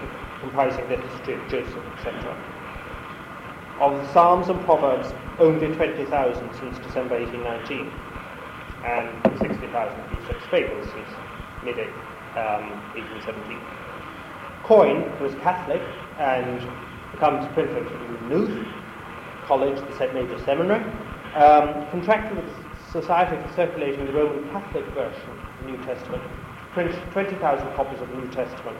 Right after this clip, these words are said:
in eighteen twenty. And it is this that is work that underpins the success story of whatever Irish printers were successful, um, and particularly so were the books produced by the Commissioners of National Education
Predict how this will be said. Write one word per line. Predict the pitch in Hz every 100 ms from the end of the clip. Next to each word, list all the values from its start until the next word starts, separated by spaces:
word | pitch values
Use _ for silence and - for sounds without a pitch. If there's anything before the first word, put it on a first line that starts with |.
| - - - -
in | 131
eighteen | 123 127 127
twenty. | 208 196 - - - - - - - - - - - - - - - - - - - -
And | 160 175 175 - - - - -
it | 180 180
is | 180 180
this | 240 - - -
that | 170 - -
is | 190 160 - - - - - - - - - 175
work | 165 143 131 139
that |
underpins | 147 170 - 170 147 139
the | -
success | - - - - -
story | 143 127 123
of | -
whatever | 135 131 131 113 - 139
Irish | 131 -
printers | - - -
were | - -
successful, | - 214 - 156 - - - - - - 151
um, | 143 143 135 -
and | 139 - -
particularly | 320 349 302 233
so | 170 156 160 156 -
were | 180 147 143
the | 139 139 139
books | 180 180 -
produced | 165 151 147 -
by | 131
the | 127
Commissioners | 180 190 165 143
of | -
National | 135 - 135
Education | 131 127 127 120 - -